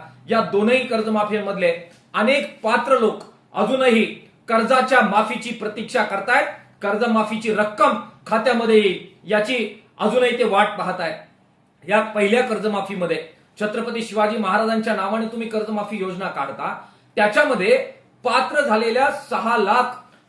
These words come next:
छप्पन्न हजार पात्र शेतकऱ्यांना अद्यापही तुम्ही कर्जमाफी दिलेली नाहीये. ते पात्र आहेत, सहा लाख छप्पन्न हजार शेतकरी जे पात्र आहेत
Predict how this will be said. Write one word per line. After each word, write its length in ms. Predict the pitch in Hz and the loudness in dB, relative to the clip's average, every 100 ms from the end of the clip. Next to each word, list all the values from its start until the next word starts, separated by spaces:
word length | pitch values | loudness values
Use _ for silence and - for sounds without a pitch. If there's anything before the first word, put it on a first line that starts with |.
| - | -8
छप्पन्न 380 | 214 - 277 262 | -6 -2 -2 -2
हजार 380 | 185 196 - | -2 4 4
पात्र 520 | 214 - 220 240 294 285 | 4 -2 -2 -2 -2 0
शेतकऱ्यांना 640 | 247 233 - 240 226 202 - - _ _ - | 0 0 0 0 2 0 -4 -14 _ _ -6
अद्यापही 640 | 180 165 269 269 254 - | -4 4 4 4 2 0
तुम्ही 180 | 247 247 | -2 -4
कर्जमाफी 580 | 240 214 214 220 208 196 | -2 -2 0 0 0 -2
दिलेली 320 | 185 190 180 | -2 -2 -2
नाहीये. 260 | 165 156 - - _ 233 | -6 -6 -10 -18 _ -4
ते 60 | |
पात्र 360 | 233 214 233 294 | 0 0 2 4
आहेत, 180 | 247 - - - - 214 | 2 0 -8 -20 -10 -2
सहा 200 | 202 220 | 2 2
लाख 300 | 254 254 208 | 2 0 -4
छप्पन्न 400 | 202 240 233 254 - - - - | -4 -4 -2 2 2 0 -8 -12
हजार 320 | 170 196 311 - | -2 4 4 4
शेतकरी 600 | 262 247 226 175 - - _ - | 2 0 0 -2 -4 -16 _ -2
जे 80 | 247 | -2
पात्र 420 | - 220 240 - | 0 0 0 4
आहेत 160 | 240 | 4